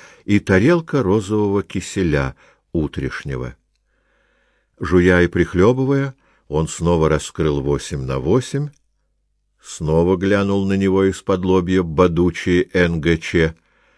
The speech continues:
и тихо стал наслаждаться этюдом, в котором немногочисленные фигуры белых как бы висели над пропастью,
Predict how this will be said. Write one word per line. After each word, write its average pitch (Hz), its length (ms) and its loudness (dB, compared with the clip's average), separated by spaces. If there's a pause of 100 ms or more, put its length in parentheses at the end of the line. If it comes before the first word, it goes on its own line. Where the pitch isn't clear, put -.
(240)
и 82 120 -2
тихо 170 400 0
стал 175 360 0
наслаждаться 101 920 0
этюдом, 170 440 0
в - 100 -16
котором 95 520 0
немногочисленные 85 1080 0
фигуры 80 460 0
белых 80 500 0
как 80 220 -4
бы 73 160 -2
висели 78 540 0
над 71 260 -6
пропастью, 175 800 0